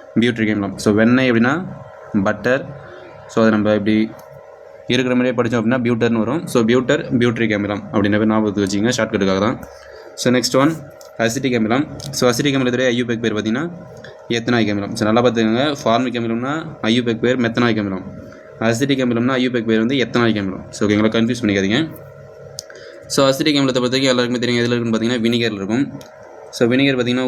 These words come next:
ஊறுகாய் இது போன்ற கெட்டு போகாம இருக்கிறதுக்காக பயன்படுத்தக்கூடியது தான் வினிகர். So, அசிட்டிக் அமிலம்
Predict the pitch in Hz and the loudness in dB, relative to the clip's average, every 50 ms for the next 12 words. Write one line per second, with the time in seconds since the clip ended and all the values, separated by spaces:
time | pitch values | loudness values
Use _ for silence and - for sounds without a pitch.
0 | 123 123 127 127 123 123 123 123 120 113 110 113 113 113 110 113 113 113 113 110 | 0 0 0 2 2 2 2 2 2 0 0 0 0 0 2 2 2 2 2 0
1 | 107 104 107 107 - 117 110 123 120 123 120 120 117 120 117 107 107 104 104 107 | -2 -4 -6 -4 -2 -2 0 0 2 2 2 4 4 2 2 2 2 2 2 2
2 | 110 104 110 104 104 104 98 107 101 104 107 113 110 107 104 104 98 107 127 - | 2 2 2 2 0 2 2 2 2 4 4 4 4 2 2 2 2 2 0 0
3 | - - - - - - - - - - - - - - - - 117 110 110 110 | -4 -8 -16 -18 -20 -20 -20 -20 -20 -20 -20 -20 -16 -6 0 2 4 4 4 4
4 | - 131 139 127 127 120 113 117 123 139 165 | 2 0 0 0 0 0 0 0 0 0 -2